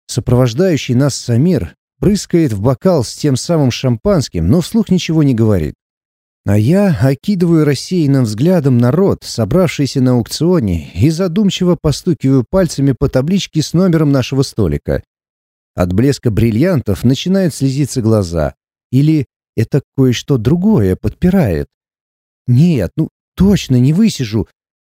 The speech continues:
Встаю. «Эй, ты куда?» «В туалет», шепчу Ульке на ухо. «Ты же только оттуда».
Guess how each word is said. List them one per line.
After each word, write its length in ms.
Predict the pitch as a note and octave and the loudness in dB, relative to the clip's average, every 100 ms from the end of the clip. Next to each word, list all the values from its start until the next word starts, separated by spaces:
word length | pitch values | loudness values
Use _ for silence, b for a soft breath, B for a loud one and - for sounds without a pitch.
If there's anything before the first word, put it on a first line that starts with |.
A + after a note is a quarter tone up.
| - | -16
Встаю. 540 | - D3 D3+ G#2 D#2 - _ _ _ _ _ | -4 -2 0 0 -2 -6 _ _ _ _ _
«Эй, 340 | A#3 F#3 C#3 A#2+ | -2 0 -2 -2
ты 140 | A3+ | -4
куда?» 420 | A#3+ B3+ F#3+ E2+ - _ _ _ _ _ _ | -2 0 -2 -4 -10 _ _ _ _ _ _
«В 100 | - | -20
туалет», 600 | - G#3 G#3 C#3 G2+ - _ _ _ _ | 0 2 2 0 -2 -6 _ _ _ _
шепчу 460 | - - A2+ - D3+ | -10 -6 -6 -2 0
Ульке 280 | C3 A#2+ B2 | 0 2 2
на 180 | D3 | 2
ухо. 280 | G2+ - D#2+ - _ _ | 0 -2 -4 -6 _ _
«Ты 100 | E3+ | -2
же 160 | C#3+ G#3 | -2 -2
только 420 | - G#3 - F3+ | 0 0 0 -2
оттуда». 560 | - C#4 G#3+ A2 F#2 | -2 0 0 0 -2